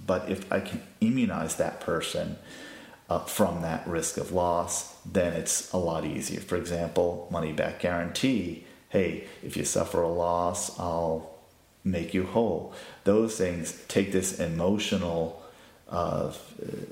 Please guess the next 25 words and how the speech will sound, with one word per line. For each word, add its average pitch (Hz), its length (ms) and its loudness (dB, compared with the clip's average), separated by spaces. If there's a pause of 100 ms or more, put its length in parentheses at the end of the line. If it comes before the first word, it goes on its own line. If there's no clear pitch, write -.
this - 200 -2
emotional 90 480 0
charge 90 420 2
away 85 260 -2
from - 200 -6
them. - 180 -6 (460)
What 107 400 4
some, 90 500 2 (880)
uh, 85 160 -8
service 104 380 4
providers 101 600 4
and 82 360 -4 (240)
goods 92 240 2
providers 85 500 2
found 87 420 0
that 82 280 -2 (420)
it 95 140 2
didn't 113 260 4
really 92 220 2
matter 85 340 4
if 90 140 0
it - 80 -2
was 87 420 0
a 78 60 0
thirty-day 101 1040 2